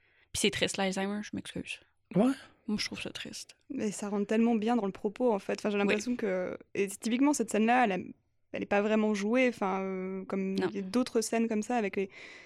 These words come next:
Speaker 3: enfin, euh, Catherine Coulson aussi qui joue, euh, Log Lady, qui fait sa dernière
Speaker 1: Ah.
Speaker 3: scène, qui était,
Speaker 2: Ouais.
Speaker 3: et c'est pareil, enfin,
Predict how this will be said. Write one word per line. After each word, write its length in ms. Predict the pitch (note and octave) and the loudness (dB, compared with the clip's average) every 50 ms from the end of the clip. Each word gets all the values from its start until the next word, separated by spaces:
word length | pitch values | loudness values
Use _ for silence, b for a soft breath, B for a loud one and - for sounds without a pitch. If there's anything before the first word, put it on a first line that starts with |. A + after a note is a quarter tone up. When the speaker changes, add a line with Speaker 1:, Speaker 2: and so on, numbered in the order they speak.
| B B B B B B B _ - | B B B B B B B _ -12
Speaker 3:
enfin, 300 | - - G#3+ G#3 G#3 G3+ | -4 0 2 4 4 4
euh, 840 | G3 G3 F#3+ F#3+ F#3 F#3 F#3 F3+ F3+ F3 - - - - - - - F#3+ | 4 4 2 2 0 0 -2 -2 -4 -4 -4 -4 -4 -6 -6 -4 -4 -2
Catherine 320 | - A3 G#3+ - - B3 | 0 0 2 4 4 4
Coulson 400 | A#3+ B3 A#3 - - B3 A#3 A3+ | 4 4 2 2 2 4 4 4
aussi 220 | G#3+ G3+ - - G3+ | 4 2 -2 -4 -2
qui 160 | G#3+ G3+ G3 | -2 -2 0
joue, 180 | F#3+ G3+ G#3 G3+ | 0 0 0 2
euh, 380 | F#3 F#3 F3+ F3+ F3+ F3+ F3+ | 2 2 0 0 -2 -2 -4
Log 300 | F#3 F3+ F#3 G3 G#3 G3 | -4 0 2 2 2 2
Lady, 420 | G3+ G3 G3 G3 F#3 G3+ A3 C4 B3+ b b b b b b b _ _ | 2 2 0 0 0 0 -2 -2 -2 b b b b b b b _ _
qui 100 | - - G3 | -6 -2 2
fait 120 | - A#3+ | 4 4
sa 160 | A#3 A#3 G#3 | 6 6 6
dernière 340 | F#3+ G3 F#3 F#3+ G3+ G3+ G3+ - | 6 6 6 6 6 4 4 4
Speaker 1:
Ah. 60 | - | 6
Speaker 3:
scène, 320 | C#4 G#3+ G#3 G#3+ G#3+ A3 A3 | 6 8 8 8 6 6 6
qui 60 | G#3+ | 4
était, 180 | G3 - G#3 F3+ | 4 4 4 4
Speaker 2:
Ouais. 380 | D#3+ D#3 D#3 E3 F#3 G#3 A3+ | 6 4 4 4 4 4 6
Speaker 3:
et 40 | A#3+ | 6
c'est 140 | A#3 A#3 B3+ | 6 6 6
pareil, 260 | - C4 C4+ C#4+ C#4+ - - | 6 6 6 6 4 2 0
enfin, 320 | - - A#3+ G#3+ G#3 - | 0 2 4 4 4 2